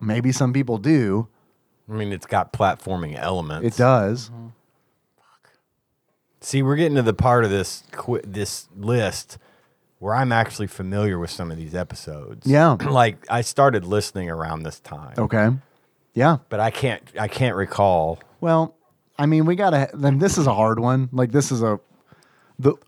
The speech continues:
Speaker 1: the question itself is hard. This might be
Speaker 2: Yeah.
Speaker 1: a popular game, but the question is hard, which is to offset, I'm sure, the N H L ninety-four question, where it's like, "Here
Speaker 2: It's
Speaker 1: you
Speaker 2: like,
Speaker 1: go. Here you go,
Speaker 2: "Here's your
Speaker 1: guys.
Speaker 2: softball."
Speaker 1: Here you go."
Speaker 3: Mm.
Speaker 2: Plus, we've gotten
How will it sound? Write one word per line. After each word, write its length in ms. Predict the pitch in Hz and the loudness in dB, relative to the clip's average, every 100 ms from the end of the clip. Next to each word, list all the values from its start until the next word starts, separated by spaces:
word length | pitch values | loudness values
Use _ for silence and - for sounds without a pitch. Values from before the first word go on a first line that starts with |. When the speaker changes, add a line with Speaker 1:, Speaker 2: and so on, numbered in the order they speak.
| _ | _
Speaker 1:
the 180 | 127 135 | 2 2
question 460 | - 175 160 151 131 | 4 2 2 2 0
itself 480 | 117 - 120 - | 0 2 4 4
is 100 | 104 | -2
hard. 440 | 87 98 78 67 101 | 0 0 0 -4 -4
This 140 | 127 | -2
might 160 | 180 170 | 2 2
be 60 | 143 | 2
Speaker 2:
Yeah. 60 | |
Speaker 1:
a 20 | |
popular 460 | 127 139 127 113 107 | 4 4 4 0 0
game, 300 | 113 113 107 | 0 2 0
but 100 | 107 | -2
the 80 | 123 | -2
question 380 | 139 135 - 104 | 2 2 2 -2
is 80 | |
hard, 280 | 117 107 104 | 2 2 2
which 180 | 110 117 | 0 0
is 140 | 117 - - - _ - | -2 -4 -20 -20 _ -2
to 100 | 175 | 0
offset, 540 | - 151 147 - 123 120 | 4 4 4 4 4 6
I'm 120 | 127 | 2
sure, 340 | 110 127 120 107 | 2 4 4 4
the 160 | 113 | 2
N 80 | 113 | 2
H 200 | 107 - | 0 2
L 140 | 110 107 | 2 2
ninety-four 480 | 104 98 104 101 | 2 0 0 -2
question, 560 | 98 95 92 - 92 87 - - | 0 -2 -4 -4 -6 -6 -12 -10
where 180 | 107 101 | -4 -4
it's 100 | - | -4
like, 160 | 104 | -4
"Here 120 | 110 131 | 0 4
Speaker 2:
It's 120 | 139 | 4
Speaker 1:
you 60 | |
Speaker 2:
like, 240 | 123 104 - | 4 2 2
Speaker 1:
go. 40 | |
Here 120 | 139 | 2
you 60 | 196 | 4
go, 60 | 185 | 4
Speaker 2:
"Here's 20 | 123 | 4
your 80 | 110 | 2
Speaker 1:
guys. 200 | 98 107 | 0 0
Speaker 2:
softball." 420 | 107 95 - 113 | 2 2 2 2
Speaker 1:
Here 120 | 135 | 4
you 60 | 143 | 4
go." 260 | 107 87 | 2 0
Speaker 3:
Mm. 180 | 107 107 101 _ _ _ _ _ _ _ _ _ _ _ | -6 -14 -18 _ _ _ _ _ _ _ _ _ _ _
Speaker 2:
Plus, 280 | - 135 123 | -4 -2 -2
we've 160 | 123 95 | -4 0
gotten 320 | 107 107 98 | 4 4 0